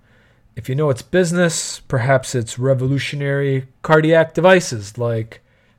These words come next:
miniature pacemakers. The global leader in healthcare technology and Zscaler customer has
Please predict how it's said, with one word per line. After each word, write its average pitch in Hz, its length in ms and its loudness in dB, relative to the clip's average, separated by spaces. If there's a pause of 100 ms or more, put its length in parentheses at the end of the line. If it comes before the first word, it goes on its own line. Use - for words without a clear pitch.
miniature 127 440 -4
pacemakers. 123 920 -8 (960)
The 135 80 -6
global 196 340 2
leader 196 460 6
in 131 220 -4
healthcare 160 540 0
technology 143 920 -6 (320)
and 135 240 -6
Zscaler 120 640 -4
customer 113 600 -6 (720)
has 143 460 -4